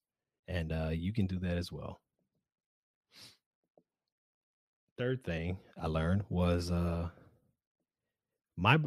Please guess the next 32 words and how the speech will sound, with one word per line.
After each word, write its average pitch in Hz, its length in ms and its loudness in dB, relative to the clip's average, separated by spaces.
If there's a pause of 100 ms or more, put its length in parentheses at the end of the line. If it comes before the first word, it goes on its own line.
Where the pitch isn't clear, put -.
my 113 260 6
vibration 110 560 4
is 92 120 2
more 98 160 2
important 92 380 -2
than 82 80 -2
my 78 120 -4
words 85 640 -2 (320)
when 92 120 0
attracting 85 480 0
anything. - 400 -10 (1200)
Since - 300 2
my 110 120 2
past 127 720 4
wasn't 104 260 0
fully 101 260 -2
resolved, 110 640 2 (1040)
I 113 80 0
brought 110 280 6
that 110 140 8
into 101 180 2
the 92 120 2
next 98 220 2
experience, 135 540 2
even 107 240 2
though 92 120 2
I 90 100 2
thought - 460 0 (1400)
I 95 80 0
was 92 120 0
past - 340 -2
it. - 80 -16